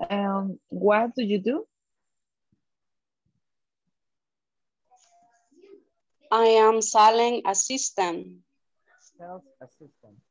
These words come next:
Speaker 1: What does she supervise?
Speaker 2: She supervises the inventory.
Speaker 1: Where does he work?
Speaker 2: He works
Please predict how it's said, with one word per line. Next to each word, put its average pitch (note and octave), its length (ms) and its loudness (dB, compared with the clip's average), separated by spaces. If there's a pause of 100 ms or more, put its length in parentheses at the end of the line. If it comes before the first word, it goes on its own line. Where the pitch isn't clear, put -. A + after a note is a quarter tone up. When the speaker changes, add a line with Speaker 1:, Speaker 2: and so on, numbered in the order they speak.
(1500)
Speaker 1:
What G#3+ 480 -2 (180)
does G#3 320 0 (840)
she A#3 300 -20
supervise? G3 760 -10 (1600)
Speaker 2:
She A#3+ 520 -4
supervises B3 840 -2
the A3 240 -2
inventory. G#3 640 -10 (1400)
Speaker 1:
Where G#3+ 340 -6
does G#3 340 -6 (360)
he F#3 180 -10
work? G3 340 -2 (1300)
Speaker 2:
He B3 200 -6
works A#3 800 -2